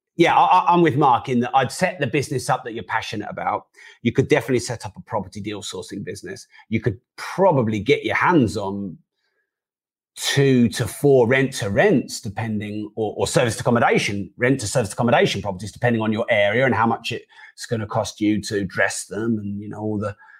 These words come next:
um, all the things that you need to set up that business and stock, um, 'cause you need linen and, and bedding and all that kind of stuff. Um,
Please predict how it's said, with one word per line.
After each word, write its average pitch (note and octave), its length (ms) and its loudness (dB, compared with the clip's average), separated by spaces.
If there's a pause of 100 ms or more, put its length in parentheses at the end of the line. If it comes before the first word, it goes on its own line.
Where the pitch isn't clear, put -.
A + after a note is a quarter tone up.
(260)
um, G2 320 2
all A2+ 140 4
the G#2 100 2
things A2+ 240 0
that - 160 -2
you G#2+ 100 0
need G#2+ 220 2
to - 80 -2
set - 180 0
up G#2 160 0
that - 160 -2
business G#2+ 480 0
and G#2 80 -10
stock, - 480 0 (460)
um, A2 520 2
'cause G2+ 140 -2
you G#2+ 80 0
need G2 140 -2
linen G#2 600 2
and, F#2+ 280 -4 (120)
and F#2 180 -6
bedding G#2+ 480 2
and G2+ 80 -2
all G2+ 160 -2
that G2+ 200 -4
kind G2 140 -2
of F#2+ 60 -6
stuff. - 280 -2 (1080)
Um, C3+ 680 2